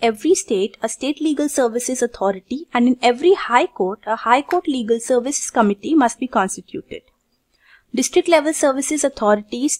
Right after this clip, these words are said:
taluk legal services committees have been constituted in the districts.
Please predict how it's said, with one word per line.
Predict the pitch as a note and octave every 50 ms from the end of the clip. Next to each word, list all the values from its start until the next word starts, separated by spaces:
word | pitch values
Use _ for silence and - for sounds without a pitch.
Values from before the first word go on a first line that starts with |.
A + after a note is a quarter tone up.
| _ -
taluk | A3 G#3+ A3 B3 D4 - -
legal | D4 C#4+ B3 C4 C4+
services | C4 - B3 G#3 F#3+ G#3 G3+ - A3 - -
committees | - A3 G#3 G3+ G3+ - - A#3+ C4 D4+ -
have | - C4+ A#3+ G#3+
been | A#3 C4 B3+
constituted | - A3+ G#3+ A3+ A3+ - - _ _ - C#4+ C#4 C4 - D4+ D4+
in | D#4 D4
the | C#4+ C#4+
districts. | A3 G#3 F#3+ - - - - - - _ - - -